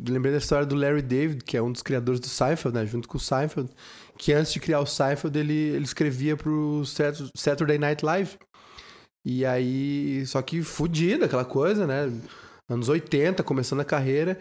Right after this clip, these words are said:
E aí, lá tem uma coisa que é uma competição. Tu escreve as sketches, assim,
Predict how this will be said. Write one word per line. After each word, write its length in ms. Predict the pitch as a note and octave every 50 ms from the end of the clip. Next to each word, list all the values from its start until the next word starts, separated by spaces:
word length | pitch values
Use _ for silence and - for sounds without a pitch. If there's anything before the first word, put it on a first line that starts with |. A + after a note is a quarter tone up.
| - - - - - - -
E 140 | D3+ D#3
aí, 580 | D#3 D3+ D3 D3+ D3+ D#3 D#3+ E3 F3 F3+ F3 D#3+
lá 200 | C#3+ C#3+ C#3 C#3
tem 160 | C#3 - F3
uma 140 | E3 E3+ E3
coisa 240 | - F3 E3 D#3+ E3+
que 60 | -
é 40 | E3+
uma 100 | E3 D#3+
competição. 580 | - F3 D3 - - - - - - F#3+ G#3+ A3+
Tu 80 | -
escreve 360 | B2+ - - C3 A#2+ B2+ C3+ C#3+
as 80 | C3
sketches, 640 | C3+ C3 - - - C#3+ C3+ D#3 F3 E3+ - - B2+
assim, 520 | A#2 - - B2 C3 D3 D#3+ F3+ G#3